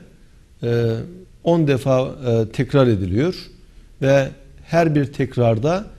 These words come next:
hem bir vurgu var. Malum edebiyatta tekrir diye bir sanat vardır. Tekrir sanatı, e, manayı daha da kuvvetlendirmek içindir. Bazı şeyler böyle tekrarlandığında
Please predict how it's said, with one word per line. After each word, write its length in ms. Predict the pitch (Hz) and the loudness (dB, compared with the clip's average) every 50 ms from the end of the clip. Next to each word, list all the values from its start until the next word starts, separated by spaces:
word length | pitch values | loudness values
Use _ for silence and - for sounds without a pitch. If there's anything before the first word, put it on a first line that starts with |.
| - - | -14 -6
hem 280 | - 156 156 156 139 | -2 0 0 2 2
bir 300 | 143 143 135 127 - - | 2 2 2 0 -2 -2
vurgu 400 | 117 113 123 120 113 107 139 151 | 0 2 2 2 2 2 0 0
var. 300 | 170 185 190 185 - - - - - - - - - - _ - | 0 0 0 -2 -6 -16 -20 -20 -20 -20 -20 -20 -20 -20 _ -6
Malum 420 | - 131 135 135 135 139 135 131 - - | -2 0 0 2 2 0 -2 -2 -4 -4
edebiyatta 600 | 131 123 131 127 127 131 127 123 127 - 147 - - | -2 0 2 2 2 2 0 0 -2 -4 -8 -8 -6
tekrir 460 | - 135 123 - - 139 143 131 123 | -4 -6 -6 -4 -2 -2 0 0 0
diye 180 | 123 127 123 | 0 -2 0
bir 60 | 120 117 | -2 -4
sanat 480 | - - 123 127 131 131 120 - - | -4 -4 -2 0 0 0 -2 -2 -6
vardır. 420 | 101 92 92 95 139 156 151 - - - - - - - - _ - | -6 -4 -4 -4 -6 -6 -8 -10 -18 -20 -20 -20 -20 -20 -20 _ -8
Tekrir 340 | - 135 120 - 147 156 143 | -6 -4 -4 0 0 0 0
sanatı, 680 | - - 127 117 117 113 107 101 - 160 175 196 208 - - - - - - - - _ - - | 0 0 -2 0 0 0 -2 -4 -4 -4 -4 -4 -4 -8 -18 -20 -20 -20 -20 -20 -20 _ -10 -6
e, 80 | 117 | -4
manayı 500 | 120 131 147 151 147 143 147 147 156 160 | -2 0 2 2 4 4 2 2 2 2
daha 220 | 151 143 131 127 147 | 2 2 2 2 0
da 80 | 185 | 0
kuvvetlendirmek 840 | 180 - 165 156 160 156 147 - 151 147 147 143 151 147 147 143 120 | -2 -2 0 0 0 0 0 2 0 2 2 2 4 4 4 4 4
içindir. 520 | 107 - - 98 92 101 143 160 - - - - - - - - _ - - | 2 0 -2 -4 -4 -4 -4 -6 -8 -12 -20 -20 -20 -20 -20 -20 _ -2 2
Bazı 300 | 139 143 143 139 135 120 | 4 4 4 4 2 -2
şeyler 380 | - 139 135 127 131 127 127 123 | -2 -2 0 2 2 2 2 2
böyle 200 | 123 120 113 120 | 0 0 -2 -2
tekrarlandığında 1040 | - 123 117 - 131 123 120 120 120 117 117 107 110 107 107 113 143 175 190 190 | -4 -6 -4 -2 0 0 0 2 0 0 0 0 0 0 0 0 -2 -2 -4 -6